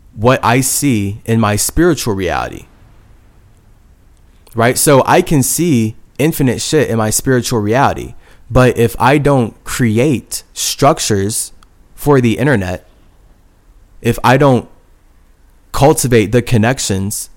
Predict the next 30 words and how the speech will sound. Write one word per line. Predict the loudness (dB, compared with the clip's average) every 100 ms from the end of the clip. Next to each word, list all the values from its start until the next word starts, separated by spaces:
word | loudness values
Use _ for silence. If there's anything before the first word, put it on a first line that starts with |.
| _ -8
that | -2 0
allow | 2 2 4
me | 2 0
to | -2
support | -2 -4 -2 2 2 0 -4 -4
what | -2 0
makes | -2 -2
sense | -2 0 0 -2
to | 0
my | 0 2
mind, | 2 2 0 -2 -6 -12 -20 -20 -20 -20 -12 0
then | 4 4
I | 4 4
won't | 4 2
be | 2 2
able | 2 0
to | -2 -2 0 -2
build | -2 -2 0 -2 -4 -4
a | 0 0
business, | 2 2 2 0 -4 -6 -10 -12 -20 -12
right? | -2 2 2 0 -6
And | -2 2 2
then | 2 2
we | 2
can | 0
see | 0 0 0
astrologically, | 0 -2 0 0 4 4 2 -4 -2 -2 -4 -12 -20 _ _ _ _ _ _ _ _ -8
Capricorn | 0 2 2 0 0 2
being | 2 2 0
twelve, | 0 2 2 0 -4 -10